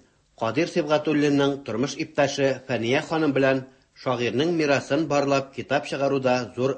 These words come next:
өлеш кертте. Якташлары күңелендә Кадир Сибгатуллин нинди шәхес буларак истә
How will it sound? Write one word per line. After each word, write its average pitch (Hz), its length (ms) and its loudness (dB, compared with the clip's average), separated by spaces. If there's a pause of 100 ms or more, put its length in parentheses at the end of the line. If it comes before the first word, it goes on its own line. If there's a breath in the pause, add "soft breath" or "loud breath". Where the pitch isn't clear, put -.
өлеш 127 260 -2
кертте. 101 520 -8 (500 soft breath)
Якташлары 127 640 0
күңелендә 156 540 2 (200)
Кадир 110 300 -4
Сибгатуллин 127 800 0 (120)
нинди 160 400 -2
шәхес 131 400 -6
буларак 120 520 0
истә 117 420 -6